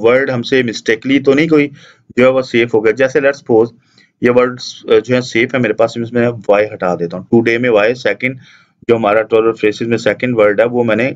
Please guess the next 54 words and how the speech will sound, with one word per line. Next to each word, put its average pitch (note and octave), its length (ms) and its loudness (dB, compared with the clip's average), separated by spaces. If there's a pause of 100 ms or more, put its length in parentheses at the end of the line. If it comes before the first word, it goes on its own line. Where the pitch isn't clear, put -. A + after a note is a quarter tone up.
(120)
गलत A2 260 2
कर F#2+ 160 0
दिया, E2+ 260 -6
मतलब G#2 220 0
मिस्टेकली D3+ 400 -4
मुझसे B2+ 220 -2
safe F#2+ 240 -4
हो F2 100 -6
गया। E2+ 200 -8 (520)
अब C#3 60 2
उसके D#3 240 2
लिए E3+ 80 4
हम E3 140 -2
चेक E3 180 -2
करने D#3+ 220 -4
के D#3 60 -4
लिए D#3+ 100 2
करेंगे D#3+ 300 -2
कौन D#3 240 0
सा D#3+ 100 2
वर्ड C#3+ 200 2
गलत B2+ 340 2
है, C#3+ 180 0 (380)
कौन C3+ 180 2
सा D3 100 0
ठीक A#2+ 280 -2
है। C#3+ 160 -2 (340)
तो - 200 -4 (240)
मेरे, C3 300 2 (120)
मैं C3+ 160 0
आपको C#3+ 220 0
एक C#3 140 -2
ये C3+ 100 0
link A2 260 -4
दे G#2 180 0
रहा B2+ 100 -6
हूँ, - 140 -16
ये A2+ 100 0
लिंक A#2 260 -2
आप A#2 160 -2
देख A#2 280 -2
लें, B2 80 -4
इसको - 500 -4
read A2 240 -2
भी C3 120 -2
कर A2+ 160 2
लें। A2 160 -6 (800)
अ, G#2+ 240 0
github B2 200 -2
dot G#2+ 460 2 (140)
com C3 200 0
slash A2 540 -2
bitcoin A2 220 -4
slash B2 480 -2